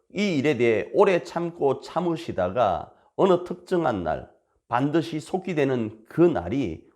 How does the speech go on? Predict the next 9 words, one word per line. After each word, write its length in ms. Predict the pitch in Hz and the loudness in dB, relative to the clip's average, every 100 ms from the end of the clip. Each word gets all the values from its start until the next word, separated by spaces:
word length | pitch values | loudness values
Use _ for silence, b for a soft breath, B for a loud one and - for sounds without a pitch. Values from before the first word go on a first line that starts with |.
| b | b
우리 280 | 95 113 117 | -6 -2 -2
가운데 640 | 95 87 92 90 90 85 | -2 -2 -4 -6 -6 -6
주어질 480 | - - 175 160 107 | -8 0 0 0 -6
것을 260 | 107 107 98 | -8 -6 -6
말씀하면서, 1200 | 65 71 69 101 107 104 87 73 110 92 78 b b b - | -6 -10 -10 -10 -8 -8 -8 -6 -4 -4 -4 b b b -2
그 60 | |
날이 360 | 220 190 117 107 - | 4 4 4 0 0
오기 320 | 185 165 107 | -2 -2 -6
전에 500 | 92 92 151 78 | -6 -4 -4 -4